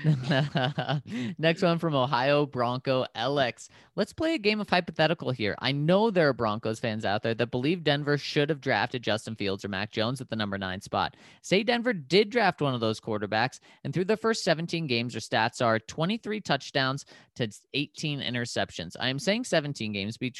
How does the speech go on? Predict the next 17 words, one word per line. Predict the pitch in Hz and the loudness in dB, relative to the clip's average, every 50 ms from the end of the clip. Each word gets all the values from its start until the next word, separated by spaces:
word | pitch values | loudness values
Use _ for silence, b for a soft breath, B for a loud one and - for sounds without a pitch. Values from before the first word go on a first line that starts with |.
| 156 - _ | -10 -8 _
because | - 127 - 147 143 135 123 | -8 -2 0 2 2 2 0
Drew | 117 117 123 135 175 202 214 | -4 -6 -2 2 2 2 2
played, | - - 151 135 131 117 | 2 2 4 4 4 4
like, | 127 127 127 - - | 2 0 -2 -4 -6
two | - 208 208 | -4 -4 -4
snaps | 196 - 160 151 131 131 127 - | -4 -2 -2 0 0 0 -2 -4
against | - 127 123 120 - | -8 -8 -8 -8 -10
the | 113 | -12
Steelers | - - 120 104 98 92 87 95 - - | -8 -6 -4 -4 -2 -2 -4 -6 -4 -4
last | 85 82 85 - - - | -4 -4 -4 -4 -4 -6
year. | 104 92 - B B B B B | -6 -6 -6 B B B B B
So | B - 147 131 | B -2 0 2
we | 131 123 | 2 0
throw | - - 139 147 165 185 | 0 0 2 2 4 4
that | 156 151 143 - - - | 4 4 2 2 0 -2
game | 127 120 120 117 | -2 -2 0 0
out. | 107 101 87 - | -2 -2 -2 -4